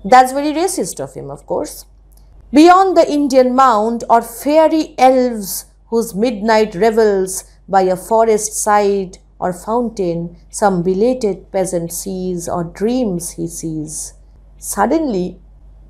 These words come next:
the man seeped in the culture of Renaissance starts speaking to you. Suddenly, he talks to us about Shakespeare's play, A Midsummer Night's Dream.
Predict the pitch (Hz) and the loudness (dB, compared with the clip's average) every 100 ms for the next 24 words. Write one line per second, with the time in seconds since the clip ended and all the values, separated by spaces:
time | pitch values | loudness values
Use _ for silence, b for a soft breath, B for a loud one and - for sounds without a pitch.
0 | 185 214 214 220 220 226 226 - 202 - | -6 -4 0 0 0 -2 -8 -10 -12 -10
1 | 214 196 185 180 175 180 185 175 170 170 | -8 -6 -6 -8 -6 -8 -6 -6 -6 -8
2 | 165 170 170 165 - - - - - - | -6 -6 -6 -6 -8 -10 -12 -12 -16 -16
3 | 156 170 95 90 78 156 - - - - | -14 -14 -12 -12 -14 -18 -20 -20 -20 -20
4 | - - - - - - 202 226 214 190 | -20 -20 -20 -20 -20 -6 -2 0 -2 -4
5 | 185 - - - - - - - - - | -6 -10 -16 -20 -20 -20 -20 -18 -18 -6
6 | - - - - 214 170 170 - 175 170 | -6 -6 -12 -6 -2 -2 -4 -10 -12 -8
7 | 165 160 - - - - - - - - | -8 -10 -14 -20 -20 -20 -20 -20 -18 -8
8 | - 247 226 - - 196 175 175 - 196 | 0 2 0 -6 -8 -6 -6 -8 -14 -10
9 | 185 175 180 - - - - 196 190 208 | -8 -8 -10 -18 -20 -18 -8 -6 -6 -8
10 | 220 - - 320 - 185 185 180 | -8 -8 -8 -10 -14 -14 -14 -16